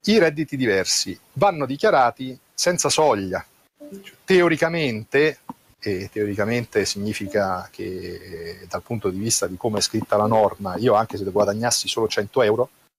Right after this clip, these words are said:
dovrei guadagn-, dovrei dichiarare i cento euro che ho guadagnato. Questo è ciò che è scritto. Il reddito viene realizzato nel momento in cui vendo.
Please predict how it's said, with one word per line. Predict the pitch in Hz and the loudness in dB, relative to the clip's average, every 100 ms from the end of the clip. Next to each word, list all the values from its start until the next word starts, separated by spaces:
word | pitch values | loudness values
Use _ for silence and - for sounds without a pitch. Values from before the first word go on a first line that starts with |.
| _ | _
dovrei | 123 165 120 | 0 2 2
guadagn-, | 107 131 143 120 | 2 2 0 0
dovrei | 143 143 104 117 | 2 4 4 2
dichiarare | 127 147 98 92 | 0 0 0 -2
i | 98 | -6
cento | - 98 104 | -12 -8 -4
euro | 95 92 92 | -4 -6 -8
che | 90 | -10
ho | |
guadagnato. | 90 87 85 78 _ _ _ _ _ _ _ _ _ _ | -10 -10 -12 -20 _ _ _ _ _ _ _ _ _ _
Questo | 95 - 95 - - _ _ _ _ | -8 -6 -10 -12 -16 _ _ _ _
è | 101 90 | -8 -8
ciò | - 90 | -6 -6
che | 87 | -6
è | 80 | -10
scritto. | - - _ _ _ _ _ _ _ _ _ _ _ _ | -10 -16 _ _ _ _ _ _ _ _ _ _ _ _
Il | 180 214 | 2 4
reddito | 175 135 147 160 | 4 2 0 0
viene | 151 139 113 | 2 2 2
realizzato | 110 139 151 175 135 143 135 - 143 | 4 4 4 0 0 2 2 2 -2
nel | 131 135 139 | 0 -2 2
momento | 165 180 131 123 131 | 2 2 0 -2 -4
in | 127 | -4
cui | 120 113 | -4 0
vendo. | 120 113 113 117 117 | 0 0 0 0 0